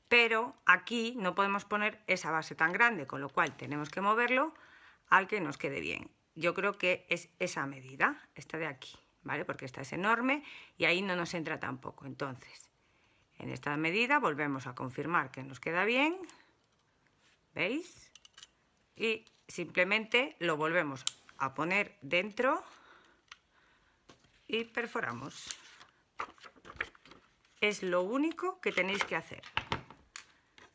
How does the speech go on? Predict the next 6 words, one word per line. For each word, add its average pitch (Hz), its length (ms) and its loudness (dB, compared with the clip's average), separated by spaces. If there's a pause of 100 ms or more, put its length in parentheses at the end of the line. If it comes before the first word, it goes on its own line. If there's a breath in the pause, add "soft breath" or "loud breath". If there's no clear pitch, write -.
(160)
Confirmar 220 720 6 (1400 soft breath)
que 190 140 -4
vuestro 180 340 0
eyelet 190 480 2 (140)
queda 185 420 0 (200)
bien. - 340 -8